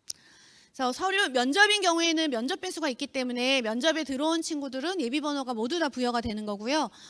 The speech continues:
어, 서류인 경우에는 예비 번호를 사 배수를 부여했습니다. 네, 그래서 성적을 좀 비-, 어, 비교를 해보면 명-, 종합전형이다 보니까 결국에는 전 과목을 반영,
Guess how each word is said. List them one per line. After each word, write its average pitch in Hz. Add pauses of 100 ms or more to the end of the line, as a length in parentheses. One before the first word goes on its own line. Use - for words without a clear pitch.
어, 202
서류인 403
경우에는 247
예비 233
번호를 226
사 208
배수를 285
부여했습니다. 214 (2000)
네, 220
그래서 240
성적을 403
좀 392
비-, 285
어, 208
비교를 330
해보면 339 (540)
명-, 233
종합전형이다 349
보니까 269
결국에는 262
전 247
과목을 302
반영, 247